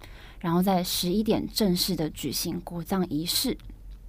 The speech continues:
那在这个仪式里面，是由英国首相特拉斯跟大英国协秘书长史考兰德来带领会众来读圣经，然后再由坎特伯雷大主教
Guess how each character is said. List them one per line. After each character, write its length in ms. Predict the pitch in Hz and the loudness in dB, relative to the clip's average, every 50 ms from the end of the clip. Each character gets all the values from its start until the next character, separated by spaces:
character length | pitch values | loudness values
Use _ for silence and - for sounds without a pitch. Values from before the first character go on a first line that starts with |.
| - - - - - - - - - - - | -16 -16 -16 -18 -18 -16 -16 -16 -16 -14 -8
那 80 | - 240 | -4 2
在 140 | 269 285 294 | 6 6 8
这 100 | 294 302 | 8 8
个 120 | 277 254 | 6 6
仪 180 | - 202 202 220 | 4 4 2 4
式 300 | 214 - - 277 254 226 | 4 4 2 2 4 4
里 100 | 185 160 | 4 4
面， 340 | 170 196 214 202 170 120 190 | 6 6 6 6 6 4 2
是 220 | - - 226 214 | 0 2 2 2
由 260 | 175 180 156 156 - - | 2 2 2 2 0 2
英 180 | - 233 254 233 | 4 4 4 6
国 160 | 220 180 175 | 4 4 2
首 180 | - - 175 | 2 0 -4
相 300 | 180 - 196 175 139 - | -2 -2 0 0 0 0
特 100 | - 196 | -2 -2
拉 180 | 196 196 190 190 | 0 0 0 0
斯 360 | 190 - - 185 185 180 185 - | 0 0 0 0 0 0 -2 0
跟 260 | - 180 175 175 180 | 0 2 2 2 2
大 240 | - 240 214 185 - | 4 4 4 4 4
英 180 | 190 196 202 202 | 4 2 0 0
国 180 | - 147 156 | 0 0 -2
协 300 | 160 - - 160 156 156 | 0 -2 -2 0 0 0
秘 180 | 175 202 220 208 | 2 4 4 4
书 220 | 190 - 202 185 | 4 2 0 0
长 240 | - 175 - - - - | 0 0 -2 -2 -4 -8
史 260 | - - - 180 185 | -6 -4 -2 -2 -2
考 200 | - 190 175 160 | -2 -2 -4 -4
兰 240 | 156 151 147 156 160 | -4 -4 -4 -2 0
德 280 | 165 160 156 160 165 - - - - - - | 0 0 0 0 -2 -6 -10 -14 -16 -8 -2
来 140 | 175 170 | -2 -2
带 280 | 180 - - 254 226 208 | 0 4 6 6 8 8
领 220 | 196 165 151 - | 6 6 4 2
会 260 | 180 - - 214 185 170 | 0 0 0 2 2 2
众 280 | - - 208 185 - - - - | 0 2 2 2 2 0 -4 -8
来 140 | - 156 175 - | -8 -8 -8 -6
读 200 | - 156 156 165 | -6 -6 -6 -4
圣 280 | 165 - - 208 185 170 | -4 -2 0 2 2 2
经， 340 | 175 - 175 170 175 180 - - - - - - - - - - - - - - | 2 2 2 2 2 0 -2 -4 -10 -16 -16 -16 -18 -18 -18 -18 -18 -16 -16 -4
然 160 | - 202 202 220 | -2 0 2 4
后 160 | 254 277 269 | 4 4 6
再 180 | 269 285 254 | 6 6 6
由 220 | 220 196 180 175 170 | 8 6 4 2 0
坎 300 | - - 214 160 160 160 | -2 -4 -2 -2 -2 -2
特 220 | - 226 220 190 180 | 0 2 4 4 2
伯 260 | 190 175 165 165 170 | 2 -2 -2 0 0
雷 240 | 170 165 165 165 - - | 2 2 2 0 0 0
大 180 | - 214 190 175 | 2 2 4 2
主 200 | 180 - 160 - | 2 0 -6 -2
教 280 | - 190 165 165 - | 0 0 0 0 0